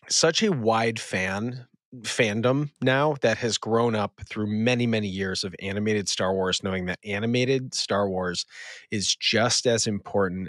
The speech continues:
as live action Star Wars. And as all of these things are getting announced and these new shows are coming out and these movies,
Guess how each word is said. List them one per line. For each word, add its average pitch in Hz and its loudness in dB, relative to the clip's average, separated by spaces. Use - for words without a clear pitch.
as 90 -6
live 90 0
action 85 -2
Star 82 0
Wars. 127 4
And 113 4
as 107 2
all 160 4
of 180 2
these 151 4
things 120 2
are 110 -4
getting 107 2
announced 131 2
and 98 -2
these 92 -4
new 95 -4
shows 143 4
are 127 2
coming 127 2
out 123 2
and 85 -6
these 95 -4
movies, 117 2